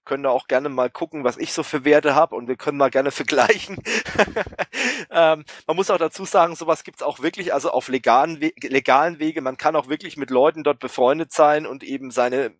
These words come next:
Trainings- und, äh, Fitnessergebnisse miteinander vergleichen. Also wenn man zum Beispiel Sport gemacht hat, kann man sagen, hey, ich hab heute drei Kilometer länger gejoggt, äh, als ob ich drei Kilometer joggen würde, aber egal. Äh,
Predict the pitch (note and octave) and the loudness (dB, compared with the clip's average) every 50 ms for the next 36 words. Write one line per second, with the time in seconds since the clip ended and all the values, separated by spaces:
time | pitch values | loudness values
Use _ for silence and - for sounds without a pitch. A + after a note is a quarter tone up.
0 | _ - - B2+ C3+ C#3+ D3 D3 D3 C#3+ B2 - - C3 B2+ B2 B2+ A#2 A2+ - | _ 0 2 4 4 4 2 0 -4 -4 -8 -10 -8 -8 -8 -8 -8 -8 -6 -4
1 | A#2+ A#2+ - - F#3 - - F3+ F3 D#3 - - D3 C#3 - C#3+ D3 - - D3+ | -4 -2 0 0 -2 0 0 -2 -2 -2 0 -2 -2 0 0 0 0 0 0 -2
2 | C#3+ - D3 C3 C3+ C#3+ C#3+ B2+ C3 C3+ C3 B2+ - B2+ A2+ - A#2+ A#2+ D3+ E3+ | -2 -2 -2 2 2 4 4 4 2 2 0 0 -2 -2 0 4 6 6 6 4
3 | - - F3+ D#3+ - - - - - - - - _ _ _ - A#2 A#2 A2+ A2+ | 0 -6 -12 -12 -14 -16 -20 -20 -20 -20 -20 -20 _ _ _ -6 -4 -4 -4 -2
4 | A2+ C3 C3+ C3 B2+ - B2+ B2+ C3 - - B2 - - - D#3+ E3+ - - D#3 | -2 0 0 0 0 -2 -6 -8 -8 -6 -6 -6 0 4 4 4 4 2 -2 -4
5 | D3+ D3+ D3+ - - D3 - - - C3+ C3+ C3 C3+ C3 B2+ C3+ C#3 D3 D#3 C3 | -2 -2 -2 -4 -6 -8 -8 -6 -6 -6 -4 0 0 0 2 2 2 2 0 -2
6 | C3+ - - C#3+ - - B2 B2 B2+ C3 - - _ - B2 A#2+ C#3 D3+ - - | -4 -2 0 0 0 2 2 2 2 0 -2 -10 _ 0 4 4 4 4 2 -4
7 | D#3 D3+ C#3 C#3 D3 C3+ C3+ B2 B2 A#2+ - A#1 E2+ A#2 C3+ D#3+ F3+ F#3 F3 E3 | -4 -4 -2 -2 0 2 4 4 4 2 0 -4 -4 -4 -2 0 2 2 2 0
8 | D#3+ - - E3 E3 - - - - - _ _ _ - - - B2+ A2 E2+ A2 | 0 2 2 2 2 0 -4 -16 -20 -20 _ _ _ -6 0 2 2 2 2 0
9 | - - - A2+ - - - - - A#2 A#2 A2+ - C#3 A#2+ A2 A#2 B2 C#3 B2+ | -2 -4 -6 -6 -6 -8 -12 -2 0 2 2 2 0 -4 -4 -2 0 2 2 2
10 | - - D3 C#3+ D#3 D3+ D3 D#3 - D#3+ A#2+ A#2+ A#2 A#2+ G#2+ A#2 G#2+ B2+ B2 C#3+ | 4 2 0 0 2 2 4 4 6 4 4 2 2 0 -2 -2 0 2 2 2
11 | D3+ - - - - - - - - E3 D#3+ | 2 0 -4 -14 -16 -18 -10 -2 2 4 4